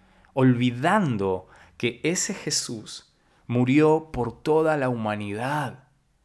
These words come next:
y no por un grupo selecto de personas.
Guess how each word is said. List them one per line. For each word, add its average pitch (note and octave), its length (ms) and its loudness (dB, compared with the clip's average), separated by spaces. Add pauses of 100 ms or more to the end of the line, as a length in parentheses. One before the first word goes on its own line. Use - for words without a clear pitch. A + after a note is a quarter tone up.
(300)
y B2 160 -4
no D3 540 -2
por A#2+ 160 -4
un A2+ 160 -6
grupo B2+ 360 -6
selecto G#2 800 -12 (340)
de D#2 100 -14
personas. - 760 -18